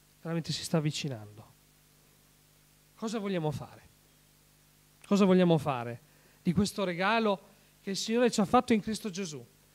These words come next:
Che Gesù stesso col suo sangue ha conquistato per noi. Cosa vogliamo fare? Cosa vogliamo fare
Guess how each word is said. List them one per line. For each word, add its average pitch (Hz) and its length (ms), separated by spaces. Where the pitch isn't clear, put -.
Che 202 100
Gesù 202 300
stesso 233 600
col 185 160
suo 269 200
sangue 190 440
ha 160 60
conquistato 180 680
per 160 160
noi. 123 300
Cosa 214 200
vogliamo 165 260
fare? 107 360
Cosa 214 220
vogliamo 226 240
fare 151 320